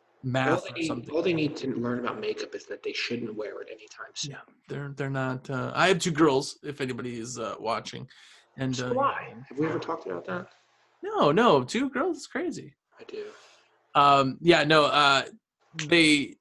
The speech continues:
Speaker 2: YouTube's off. Like, Neil T-, Gri-, Neil Tyson deGrasse, right? Bill Nye, like, all those guys have, like, tons of YouTube stuff out there where you can, like, learn in a fun way, and they don't care.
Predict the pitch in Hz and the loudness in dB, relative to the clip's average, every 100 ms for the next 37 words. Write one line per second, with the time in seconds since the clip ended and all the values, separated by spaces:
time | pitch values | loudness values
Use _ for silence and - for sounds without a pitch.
0 | - 170 175 190 135 139 135 147 151 175 | -2 2 2 2 6 6 6 6 4 6
1 | 202 240 240 - _ _ - 175 180 165 | 6 6 6 -2 _ _ 2 4 4 2
2 | 143 139 165 190 214 214 214 - 208 202 | -8 -2 4 8 8 6 2 0 4 4
3 | 202 185 156 147 147 156 135 127 127 135 | 4 2 4 6 4 4 0 -2 -2 -4
4 | 143 165 _ _ _ _ _ _ 180 185 | -4 -6 _ _ _ _ _ _ 8 8
5 | 175 160 165 165 143 135 175 208 196 165 | 8 8 8 6 4 6 8 10 8 8
6 | 160 175 151 160 151 147 139 - 175 170 | 6 4 4 4 4 4 0 2 4 4
7 | 156 180 165 143 - 131 127 123 127 123 | 4 2 2 0 0 -2 -2 -4 -4 -2
8 | 156 180 208 180 143 147 180 180 165 147 | -2 2 2 2 2 4 6 6 4 0
9 | 143 156 151 160 147 127 135 131 110 - | 2 2 4 4 4 2 0 -2 -6 -12
10 | 76 - | -18 -20